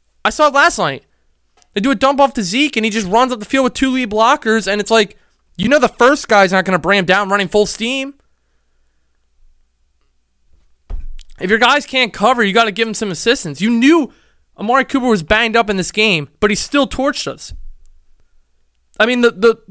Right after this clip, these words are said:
the, the clip on Rasul Douglas, you kn-, there was, like, you don't even have to know anything about the Eagles. You just see that clip and you go,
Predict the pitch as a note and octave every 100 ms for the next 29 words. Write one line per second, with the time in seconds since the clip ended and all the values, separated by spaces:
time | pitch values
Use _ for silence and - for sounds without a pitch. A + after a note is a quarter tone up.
0 | F#3 B3 A#3 F#3+ _ - G#3 - F4 C#4+
1 | B3+ A#3 - C4 B3+ D4+ C4 G#3+ - -
2 | - - _ _ _ _ _ _ _ _
3 | _ - A3+ B3 G#3+ C#4+ D4 G#3+ G3+ -
4 | A#3 A3 - G3 B3 E4 D#4 C#4 B3 A3
5 | C#4+ D4 A3 G3+ - - _ _ - C#4
6 | C#4 C4 G3+ F#3+ C4+ A#3 F#3 E3+ - G3
7 | A3+ C4 - B3+ B3+ G#3 A#3 B3 G#3 F#3+
8 | F#3+ F3+